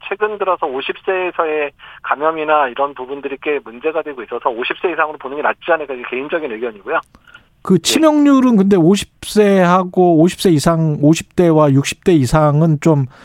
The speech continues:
Speaker 2: 차이가 많이 나던데요.
Speaker 1: 네, 그러긴 합니다. 치명률이 육십 대 이상이 뭐 한 육 프로,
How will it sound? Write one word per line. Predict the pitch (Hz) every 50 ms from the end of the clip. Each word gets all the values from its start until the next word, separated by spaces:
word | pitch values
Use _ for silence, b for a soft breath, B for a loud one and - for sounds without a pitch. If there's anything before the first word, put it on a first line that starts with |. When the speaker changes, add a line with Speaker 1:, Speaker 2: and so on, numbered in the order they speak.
| B B B B -
Speaker 2:
차이가 | - - 240 254 254 214
많이 | 139 104 120 131 180
나던데요. | 185 135 117 110 131 165 175 147 123 110 110 143 190 - _ _ _ _ _ _ _ _ _ _
Speaker 1:
네, | _ 165 151
그러긴 | - - 180 185 185
합니다. | 180 170 151 147 -
치명률이 | - 202 214 214 214 208 202 180 180 170 143
육십 | 135 - 208 190
대 | - 208 196
이상이 | 185 - 180 170 165 160 156 156 151 151 151 147 143
뭐 | 131 117 117 117 110 113 - -
한 | - - 139 120 107
육 | 117 113 -
프로, | - - 170 156 123 113